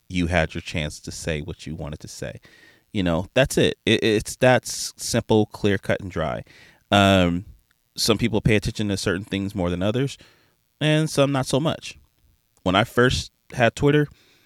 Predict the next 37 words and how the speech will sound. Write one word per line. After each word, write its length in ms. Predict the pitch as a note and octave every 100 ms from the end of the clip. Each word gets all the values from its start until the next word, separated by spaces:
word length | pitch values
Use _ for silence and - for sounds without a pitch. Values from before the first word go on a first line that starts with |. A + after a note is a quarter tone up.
| _ _ _
man, 360 | A#2 B2 B2 A#2 - -
I 440 | C3+ C#3 C#3+ C#3+ -
never 540 | G#2 C#3 C#3 G2 F2 -
got 180 | G#2 G2
a 40 |
reaction 440 | F#2+ G2 F#2 G#2 F#2+
to 120 | - -
anything 400 | B2 G#2 F#2+ F2
said. 420 | - D2+ G#1 - _ - _ _ -
And 100 | C#3+
I 40 |
think 200 | D3+ B3+
for 140 | - A#2+
the 80 |
most 240 | G2 G2+ -
part, 160 | G2
it 40 | F2+
was 60 |
because 240 | F2 F#2 F2+
I 60 |
really 220 | E2+ F#2+ F2+
wasn't 260 | F2+ F2+
saying 280 | - F#2 E2+
anything 280 | F2+ F#2 E2
at 60 | D#2
all, 340 | E2+ G2 A2
and 140 | F2 F2
I 120 | E2+
didn't 180 | F2+ E2+
have 200 | F2+ E2+
any 120 | F2+
kind 180 | - E2
of 60 |
direction. 460 | D2 C#2 E2+ - G2
I 120 | C#2+
was 160 | E2 D#2
just 360 | E2+ E2 -